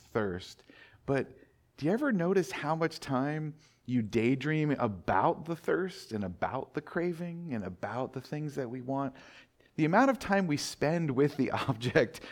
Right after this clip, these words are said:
of desire is far less than all the hours we spend longing for it and then gossiping about having gotten it and how fun it was to do the thing. So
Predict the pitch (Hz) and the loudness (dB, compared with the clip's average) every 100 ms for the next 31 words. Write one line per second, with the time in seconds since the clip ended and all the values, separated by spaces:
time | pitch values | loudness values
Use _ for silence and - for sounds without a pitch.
0 | - 135 127 123 120 123 135 120 107 - | 0 4 4 4 6 8 10 8 6 -2
1 | - - 190 185 - - 240 262 208 190 | -6 2 2 2 -4 4 6 6 6 4
2 | 202 165 - 123 120 147 196 233 185 135 | 2 0 2 2 4 4 4 6 4 2
3 | 147 175 160 151 139 - 135 123 110 120 | 0 2 2 2 -2 -2 0 2 4 4
4 | 160 156 147 143 143 147 120 120 117 107 | 2 -2 -2 2 4 4 2 2 2 4
5 | 127 - 139 147 131 131 113 110 107 101 | 4 2 0 2 4 2 2 2 2 2
6 | 92 113 143 165 170 160 107 107 98 - | 0 0 0 -2 -2 -2 -2 -2 -4 0
7 | 147 175 143 156 160 135 110 107 - - | 2 2 2 2 2 -2 -2 -2 -4 -4
8 | 175 170 165 160 - - - - - 165 | -6 -6 -10 -12 -20 -20 -20 -10 0 2
9 | 160 | 2